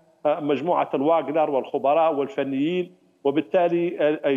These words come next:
إدارة السيدة ميركل أخذت الإذن من الولايات المتحدة وعقدت برلين، آه، آه، آه، الاجتماع الأول والذي أفضى إلى ما أفضى إليه. تصوري الآن، تصوري الآن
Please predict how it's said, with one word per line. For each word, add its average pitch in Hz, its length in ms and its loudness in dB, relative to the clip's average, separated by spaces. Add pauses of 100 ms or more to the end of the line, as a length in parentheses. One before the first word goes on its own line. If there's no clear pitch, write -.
(180)
إدارة 151 460 2
السيدة 151 400 0
ميركل 165 480 -2
أخذت - 400 -2
الإذن 147 300 -2
من 139 120 -2
الولايات 135 480 2
المتحدة 156 580 -2
وعقدت 151 600 0
برلين، 147 440 -2 (460)
آه، 139 220 2
آه، 139 480 0
آه، - 20 -2
الاجتماع 147 520 0
الأول 160 400 2
والذي 151 380 0 (400)
أفضى 156 340 0
إلى 143 200 -2
ما 135 240 -2
أفضى 131 340 -2
إليه. 175 300 -2 (840)
تصوري 202 480 0
الآن، 151 440 -2 (140)
تصوري 156 400 0
الآن 135 300 0